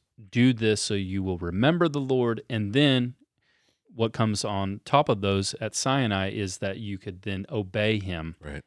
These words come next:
Speaker 1: and live in covenant with him.
Speaker 2: Mm.
Speaker 1: And so what, when he, the call here is to remember your Creator.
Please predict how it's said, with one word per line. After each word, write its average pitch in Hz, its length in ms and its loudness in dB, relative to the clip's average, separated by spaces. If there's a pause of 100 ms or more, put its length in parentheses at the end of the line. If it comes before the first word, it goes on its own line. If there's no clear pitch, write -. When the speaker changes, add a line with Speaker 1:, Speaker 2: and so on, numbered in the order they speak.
(140)
Speaker 1:
and 101 220 -4
live 101 340 4
in 98 160 -2
covenant 92 440 -2 (360)
with 101 320 -2
him. 80 260 -10 (140)
Speaker 2:
Mm. 73 40 -20 (800)
Speaker 1:
And 95 140 -4
so 101 140 2
what, 104 240 2
when 104 280 2
he, 104 180 2
the 113 320 -4
call 156 200 6
here 165 140 6
is 123 100 2
to 123 80 0
remember 113 280 2
your 101 160 2
Creator. 101 520 4